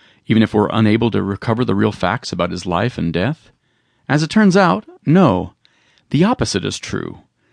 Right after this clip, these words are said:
The closer we look at the evidence for Jesus, the less solid evidence we find, and the more we find suspicious silences and curious resemblances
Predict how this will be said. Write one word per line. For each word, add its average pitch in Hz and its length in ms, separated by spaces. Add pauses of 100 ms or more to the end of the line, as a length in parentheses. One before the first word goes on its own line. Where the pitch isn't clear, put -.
(320)
The 123 80
closer 277 300
we 226 120
look 165 240
at - 80
the - 80
evidence 127 320
for - 100
Jesus, 101 480 (300)
the 120 100
less 208 200
solid 156 320
evidence 127 360
we 113 80
find, 110 520 (420)
and 127 160
the 139 60
more 196 180
we 226 100
find 170 320
suspicious - 480
silences 175 640 (260)
and 143 140
curious 190 380
resemblances 139 720